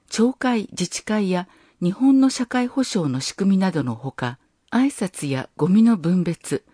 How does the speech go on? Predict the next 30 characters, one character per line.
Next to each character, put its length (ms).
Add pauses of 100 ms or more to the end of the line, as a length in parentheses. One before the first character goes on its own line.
(400)
公 140
共 320
交 220
通 260
機 140
関 240
の 100
利 160
用 180
方 280
法 260
な 160
ど、 240 (380)
マ 180
ナ 200
ー 20
に 160
つ 180
い 100
て 140
も 300
一 100
緒 240
に 140
お 100
伝 300
え 40
し 220
ま 140
す。 260